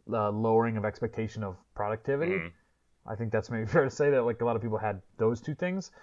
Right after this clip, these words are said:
Speaker 1: That, that equals, um, maybe self-discovery,
Speaker 2: Right.
Speaker 1: I think. Well, it, w-, in the,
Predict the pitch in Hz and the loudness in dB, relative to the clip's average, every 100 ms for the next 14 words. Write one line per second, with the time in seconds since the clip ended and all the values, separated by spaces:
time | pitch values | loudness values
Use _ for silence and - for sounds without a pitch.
0 | - _ 131 143 - 135 143 - 147 - | -20 _ 2 2 0 0 0 0 -2 2
1 | 139 127 113 - - - _ 107 110 104 | 4 4 4 -2 -14 -20 _ -2 0 0
2 | 104 101 107 _ - 113 107 - 110 104 | -2 -4 -14 _ -8 -4 -4 -4 -4 -4
3 | 98 - 110 131 92 85 - 101 87 80 | -6 -6 -2 -2 -2 -8 -6 -4 -4 -6
4 | - - 135 101 107 - _ _ _ - | -14 -2 0 0 -8 -16 _ _ _ 6
5 | 170 160 143 156 147 180 180 190 190 156 | 10 10 8 4 4 2 2 0 2 0